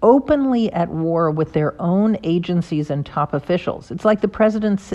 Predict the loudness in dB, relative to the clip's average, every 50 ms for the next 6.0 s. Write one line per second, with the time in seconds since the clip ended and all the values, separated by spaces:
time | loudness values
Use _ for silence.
0 | -12 -12 -10 -4 -2 0 0 0 0 -2 -2 -2 -2 -2 0 0 0 -2 -2 -2
1 | -2 0 0 0 -2 -2 -4 -8 -6 -4 -4 -2 -2 -2 -4 -4 -4 -4 -2 -2
2 | -2 -2 0 0 0 0 0 -4 -6 -8 -18 -20 -20 -12 -2 0 0 2 2 2
3 | 2 4 4 2 2 2 0 -2 -2 -2 -2 0 0 0 0 0 -4 -4 -2 -2
4 | -2 -2 -4 -2 2 2 2 2 -2 -14 -20 -20 -20 -20 -14 -6 -4 -2 -2 0
5 | -2 -2 -4 -4 -6 -8 -10 -6 2 4 4 4 4 4 2 4 4 2 2